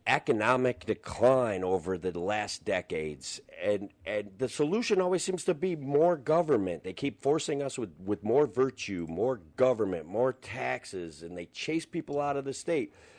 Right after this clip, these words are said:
I have a thirty-year-old kid moved to Richmond, Virginia, because she can't make a living here, and I, and I wanna change that. We've gotta reinvent, reimagine, a-, and redo governing. It's, it's,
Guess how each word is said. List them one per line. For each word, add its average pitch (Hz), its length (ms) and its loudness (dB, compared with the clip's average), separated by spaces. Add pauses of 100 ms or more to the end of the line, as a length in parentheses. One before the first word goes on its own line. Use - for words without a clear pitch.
(160)
I 160 100 0
have 175 100 2
a 127 60 2
thirty-year-old 160 600 2
kid 156 400 2 (1120)
moved 151 260 0
to 143 80 2
Richmond, 156 380 2
Virginia, 143 480 2
because 92 280 -4
she - 60 -8
can't 127 200 2
make 113 160 0
a 107 60 0
living 87 320 0
here, 73 300 -6
and 76 120 -6
I, 80 120 -4
and 104 200 -2
I 127 80 4
wanna 175 240 2
change 196 460 0
that. 90 200 -2
We've 95 160 -2
gotta 120 220 0
reinvent, 139 600 0 (220)
reimagine, 139 960 0 (880)
a-, 110 220 -6
and 120 240 0
redo 175 420 0
governing. 117 600 2
It's, - 400 -8
it's, - 460 -6